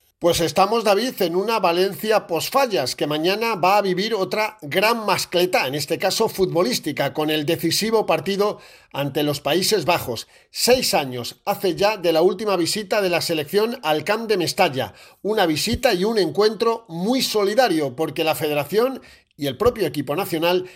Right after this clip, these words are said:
quieren que todo lo recaudado con los diferentes actos vaya destinado a los damnificados por la maldita dana producida el pasado año, en el mes de octubre. De hecho, hace solo unas horas se ha colgado el cartel de "No hay entradas, no hay billetes",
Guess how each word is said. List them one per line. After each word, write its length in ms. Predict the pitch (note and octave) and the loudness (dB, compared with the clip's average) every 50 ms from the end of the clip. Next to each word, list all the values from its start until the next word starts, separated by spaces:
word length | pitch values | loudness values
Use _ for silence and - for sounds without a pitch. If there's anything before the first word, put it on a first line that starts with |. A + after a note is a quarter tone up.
| - _ _ | -20 _ _
quieren 380 | - F3+ G3 G#3 A3 A3 G3+ | 2 2 4 4 4 0 -2
que 140 | - F3+ D#3+ | -2 -4 -4
todo 280 | C#3+ - A3 A3 A3 G#3+ | -2 0 0 0 2 2
lo 140 | G3 F3 E3+ | 2 2 2
recaudado 720 | E3 G#3 A#3 A3+ G#3+ F3+ E3 D#3+ F#3 F#3+ G3+ B3 A#3+ A#3+ | 2 0 -2 0 0 0 2 4 4 2 2 2 0 0
con 120 | G#3 F#3 | -2 -2
los 140 | E3 D#3 D3 | -2 -2 -2
diferentes 680 | C#3+ D#3+ D3 E3 D#3+ F#3+ A3 A3 - F3 C#3+ - - _ - | -4 -4 -4 -2 -2 -2 -2 -4 -4 -6 -6 -6 -8 _ -10
actos 460 | E3 D#3 - - G3+ F#3+ F#3 F#3 - - - _ _ - | -10 -10 -6 -2 0 0 0 -2 -6 -16 -20 _ _ 0
vaya 320 | D3+ F#3+ G3 D#3 E3+ D3+ | 2 2 2 2 2 2
destinado 560 | G#3 G#3 - - E3+ E3 E3+ F3+ E3+ F#3 F3 | 2 0 0 0 0 2 2 2 4 4 4
a 40 | E3 | 2
los 160 | D#3 D#3+ C#3+ | 2 0 -2
damnificados 760 | B2 D#3 D3 D3 D3 C#3+ D3 D3+ C3+ - F#3 F#3 G3 G3+ F#3 | -2 -2 -2 -2 -2 -4 -4 -4 -2 0 2 2 2 0 -2
por 200 | - - E3+ D3 | -4 -4 -4 0
la 140 | D#3 D3+ C#3+ | 0 0 0
maldita 560 | C#3+ C#3+ C#3+ C3+ C#3+ D3+ G3 A#3+ A#3+ - F3 | 2 0 0 0 -2 -2 -2 -2 0 2 2
dana 400 | D3+ D3+ E3 E3+ F3 F#3 F#3 F3 F3+ - - - _ _ | 4 4 2 2 4 2 2 0 -2 -8 -20 -20 _ _
producida 720 | - D3 D3+ D3 D3 D3 D3 - F3 E3+ F3+ F3+ F#3 F#3+ F#3 - - - _ _ _ _ | -8 -6 -4 -4 -4 -4 -2 0 0 2 4 2 2 2 -2 -10 -20 -20 _ _ _ _
el 220 | - C3 C#3 B2+ B2 | -10 -8 -8 -6 -6
pasado 420 | - C#3 C#3 - F#3+ F3+ E3 D3+ | -4 -4 0 2 2 4 4 2
año, 240 | D3+ E3 E3 E3+ E3+ | 2 2 0 0 0
en 80 | D#3 D3 | 0 -2
el 140 | C#3 C#3 | -2 -2
mes 180 | C#3+ E3+ F3 C#3+ | -2 -2 -2 -2
de 80 | C#3 E3+ | -2 -2
octubre. 460 | C#3+ - - - F3+ D3 C3+ B2 A#2+ | -2 -2 0 0 0 2 0 -2 0
De 100 | D3 E3+ | 0 0
hecho, 380 | F3 F3 - G3+ G#3+ G3+ - - - - _ _ - | 0 0 0 0 0 0 -2 -6 -20 -20 _ _ -4
hace 260 | E3+ E3 - F3+ D#3 | -4 -2 -2 -2 -2
solo 440 | - - G3+ F#3+ E3+ D3+ C#3+ - - | 0 2 2 4 2 2 0 -4 -4
unas 380 | B3+ C#4+ D4+ C#4+ G#3 - - G3 | -4 -2 0 0 0 0 0 0
horas 240 | G#3+ A3 A3+ G3+ | 0 0 0 -2
se 160 | - - G3 G#3 | 0 0 0 0
ha 100 | A3 - | 0 2
colgado 420 | G3+ F3 E3 D#3+ F#3 G3+ G#3 A3 | 0 0 2 2 0 0 2 2
el 100 | G#3+ F#3+ | 0 0
cartel 440 | - F3+ D#3 D3+ D3 - A3+ A#3 G#3+ | 2 0 0 0 0 0 0 0 0
de 220 | E3+ F3 D#3+ D3+ - | 0 0 -2 -2 -4
"No 320 | E3 F3 F#3+ G3+ A#3 B3+ | -4 -2 2 4 4 4
hay 160 | C4 B3+ A#3+ | 4 4 2
entradas, 460 | G3 F3 - A3 A3+ G3 D#3 C#3 C#3 | 0 0 0 -2 -2 0 -2 -2 -2
no 200 | D3+ F#3 G#3+ A#3 | 0 0 2 2
hay 120 | A#3+ B3 A#3+ | 2 2 0
billetes", 640 | A3+ F#3+ E3 F#3+ G3+ F3+ - - A#2+ A#2+ - - _ | -2 -2 0 0 0 0 -2 -4 -6 -8 -8 -12 _